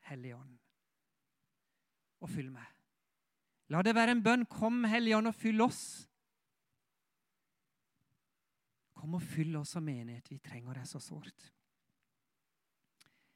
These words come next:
Jens Petter Jørgensen, han er jo også en kjent mann for mange. Han er min veileder. Og vi snakket sammen for noen uker siden.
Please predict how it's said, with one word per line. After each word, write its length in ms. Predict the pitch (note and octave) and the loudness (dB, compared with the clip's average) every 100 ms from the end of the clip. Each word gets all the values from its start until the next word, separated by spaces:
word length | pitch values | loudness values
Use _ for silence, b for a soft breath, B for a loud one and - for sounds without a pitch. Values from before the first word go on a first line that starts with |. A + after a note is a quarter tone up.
| _ _ _ _ _ _ - | _ _ _ _ _ _ 0
Jens 240 | E3+ G#3+ - | 2 2 0
Petter 240 | A3+ A#3+ | 0 4
Jørgensen, 580 | G#3+ G#3 A#3+ A3 G3 D#3+ D3 | 6 6 4 0 -2 0 0
han 160 | E3 | 4
er 140 | F3 F#3 | 6 6
jo 120 | F#3+ F#3 | 6 6
også 300 | E3+ C#3 F#3+ | 4 2 2
en 180 | E3 E3 | 2 0
kjent 540 | E3 - E3+ F3 - - - - | -4 -2 -2 -2 -6 -18 -16 -12
mann 260 | E3+ C#3+ D3 | -6 -4 -4
for 80 | E3 | -4
mange. 240 | D3+ B2 A#2+ | -4 -4 -6
Han 120 | C#3 | -4
er 120 | D3 D3 | -4 -2
min 220 | D3 D3 E3+ - | -2 -2 -6 -12
veileder. 640 | D#3+ D#3+ D#3 C3+ F3 G3 - - b b b b b b b b b _ | -2 0 2 0 -2 -2 -4 -12 b b b b b b b b b _
Og 80 | D3 | -2
vi 80 | F#3 | 0
snakket 440 | A3 F3 - E3+ | 0 0 0 0
sammen 320 | F3 D#3+ E3+ | 2 2 0
for 200 | - E3 E3 | 2 2 4
noen 160 | E3+ D#3 | 4 4
uker 200 | D#3+ D3 | 2 2
siden. 300 | D#3+ G#3 | 2 4